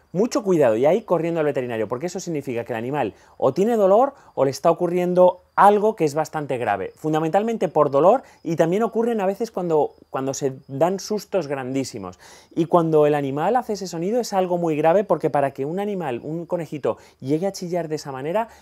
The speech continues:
lo que le está ocurriendo es algún proceso grave o muy doloroso.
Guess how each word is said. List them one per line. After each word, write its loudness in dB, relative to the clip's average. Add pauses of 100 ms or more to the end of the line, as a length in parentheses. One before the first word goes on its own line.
(120)
lo 0
que 0
le 0
está -8
ocurriendo -4
es -8
algún -8
proceso -6
grave 2 (140)
o 4
muy -2
doloroso. -4